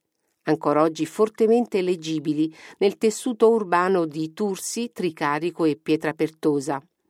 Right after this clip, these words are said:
centri ove più duraturi dovettero essere i loro insediamenti in quartieri che, richiamando il fascinoso ribat magrebino,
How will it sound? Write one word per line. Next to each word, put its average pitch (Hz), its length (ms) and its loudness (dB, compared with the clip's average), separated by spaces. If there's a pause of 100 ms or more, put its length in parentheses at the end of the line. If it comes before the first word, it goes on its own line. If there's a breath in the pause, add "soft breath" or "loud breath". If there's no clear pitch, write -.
(380)
centri 180 480 0
ove 170 340 4
più 214 260 -2
duraturi 247 760 0
dovettero 165 560 0
essere 156 460 0
i 139 100 -2
loro 165 340 2
insediamenti 156 1120 0
in 190 80 0
quartieri 143 760 -2 (200)
che, 185 300 4
richiamando 196 640 2
il 175 80 -2
fascinoso 185 840 2
ribat 156 560 -2
magrebino, 151 800 0